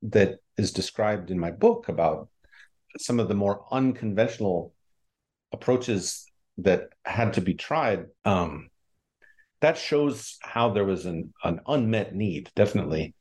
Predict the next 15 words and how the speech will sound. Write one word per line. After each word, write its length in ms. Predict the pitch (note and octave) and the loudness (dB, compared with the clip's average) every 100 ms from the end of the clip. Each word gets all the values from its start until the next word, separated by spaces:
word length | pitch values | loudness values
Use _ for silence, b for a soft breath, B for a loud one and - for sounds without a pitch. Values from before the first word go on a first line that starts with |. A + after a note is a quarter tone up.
| _ b b _ | _ b b _
A-, 180 | - - | -6 -2
and, 300 | C#3 C3+ D3+ - | 0 0 -2 -2
and 140 | B2 | 0
also 300 | C#3 - C#3 | 0 0 -2
that 360 | A#2 G2+ - _ | 0 0 -4 _
conventional 680 | A#2 G2+ C#3+ E3+ B2+ G2+ | -2 2 2 2 0 0
stimulants 640 | F#2 - D3+ A#2 F#2+ D#2+ - | -2 -2 0 2 2 -2 0
are 320 | F#2 F2+ E2+ G#2+ | 2 2 -2 -2
really 360 | A2+ G#2+ G2+ - | 0 0 -2 -2
unsatisfactory 1000 | B2 A#2 A2+ A2 A2+ - F#2+ G2 - E2+ | 0 0 0 0 0 0 0 0 0 -2
for 140 | E2+ | 0
a 80 | D#2+ | 2
lot 160 | E2 | 2
of 80 | - | 0
people. 440 | G#2 G2 - - | -2 -2 -2 -4